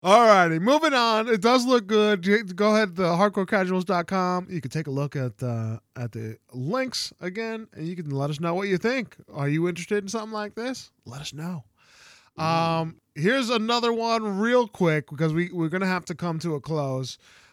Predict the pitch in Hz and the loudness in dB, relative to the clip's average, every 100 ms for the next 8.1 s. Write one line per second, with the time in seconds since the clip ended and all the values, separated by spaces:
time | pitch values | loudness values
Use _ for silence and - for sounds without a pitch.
0 | _ 151 147 147 143 147 _ _ - - | _ -4 0 0 0 -2 _ _ -18 -10
1 | 247 - 214 - 214 262 185 202 226 190 | -10 -8 -8 -4 -4 -4 -2 0 2 0
2 | 175 190 311 330 311 208 262 311 339 349 | 0 0 -2 -2 0 2 2 0 -4 -4
3 | - 247 247 202 233 214 185 170 175 185 | -6 -4 -4 -2 -2 0 2 0 -2 -2
4 | 175 208 262 190 175 202 190 143 185 151 | -2 -2 -4 -2 -2 -2 -2 -2 -4 -4
5 | 165 131 147 135 120 117 135 151 175 - | -2 -2 -2 -2 -4 -4 -4 -4 -4 -6
6 | 160 160 151 147 156 165 220 262 226 214 | -4 -2 -2 -2 -4 -2 -4 -2 -2 0
7 | 170 135 - - 151 160 160 156 156 156 | -2 -6 -12 -18 -12 -8 -4 -2 -2 -4